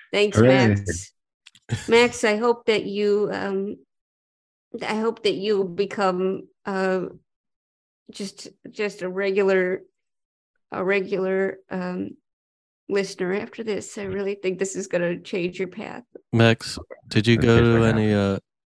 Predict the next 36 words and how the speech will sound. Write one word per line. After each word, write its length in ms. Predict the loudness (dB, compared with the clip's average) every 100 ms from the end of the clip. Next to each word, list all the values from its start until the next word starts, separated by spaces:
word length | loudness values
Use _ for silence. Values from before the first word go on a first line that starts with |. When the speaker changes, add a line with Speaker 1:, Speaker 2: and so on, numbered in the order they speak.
| 4
Speaker 3:
I, 280 | 6 4 0 0
did, 240 | 0 0 2
uh, 380 | 4 6 6 2 -2 _ _ _ _ _ _ _
was, 320 | 0 0 0
uh, 380 | -6 0 2 2 0
you 280 | 2 2
said 340 | 4 4 4 6
that 240 | 4 4
you 140 | 4 2
went 200 | 2 0
to 520 | 2 4 4 2 0 -8 _ -14
high 220 | 0 2
school 340 | 2 2 4 4
with 140 | 4
Jesse 800 | 4 2 2 -4 -18 -8 -2 -2
Thorne, 400 | -2 -2 0 0 0
or 80 | 0
the 80 | 2
same 240 | 2 2
high 100 | 2
school? 380 | 0 0 0 0 _ _
Speaker 2:
Yeah. 280 | 0 2 0 -6 -4
Yeah, 280 | 4 6 6
I 60 |
did. 400 | 6 4 4 0 -8 _ _ _ -20 -20 _ 2
Speaker 3:
Are 100 | 6
there 120 | 6
any 180 | 6 6
remnants 840 | 4 4 2 2 0 -6 -8 -6
of 560 | -2 0 0 -4 -18 -20 _ _ _ _ -6
Jesse 320 | 0 2 4 2
Thorne 260 | 2 0
in 100 | 0
your 120 | -2
high 140 | -2 -4
school? 280 | -4 -6